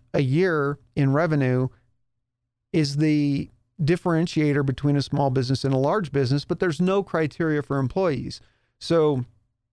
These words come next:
if you're farming rice, you can have as many people as you want working for you.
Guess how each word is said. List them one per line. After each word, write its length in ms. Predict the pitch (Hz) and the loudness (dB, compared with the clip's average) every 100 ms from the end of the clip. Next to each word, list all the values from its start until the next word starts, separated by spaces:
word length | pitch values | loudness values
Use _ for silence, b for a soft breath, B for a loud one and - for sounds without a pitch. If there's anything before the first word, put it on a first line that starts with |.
| _ _ _ _ _ _ | _ _ _ _ _ _
if 120 | 139 | -2
you're 100 | 165 | 0
farming 360 | 165 165 156 143 | 0 2 2 2
rice, 500 | 185 165 165 - - _ _ _ _ _ _ _ _ _ _ _ _ _ _ _ _ _ - | 0 0 -2 -6 -12 _ _ _ _ _ _ _ _ _ _ _ _ _ _ _ _ _ -4
you 300 | 131 147 185 | 0 0 0
can 640 | - 160 151 147 143 131 - _ 139 | -2 0 0 0 0 -2 -8 _ -6
have 180 | 160 | -2
as 100 | 147 | 0
many 240 | 143 180 196 | 0 0 0
people 320 | 175 170 160 | -2 0 0
as 140 | 147 | 0
you 80 | 135 | 0
want 360 | 143 208 170 - _ _ _ - _ | -2 -2 -4 -8 _ _ _ -20 _
working 440 | 143 170 226 170 | -2 -2 0 -2
for 180 | 139 135 | 0 0
you. 320 | 139 135 135 | 0 0 -2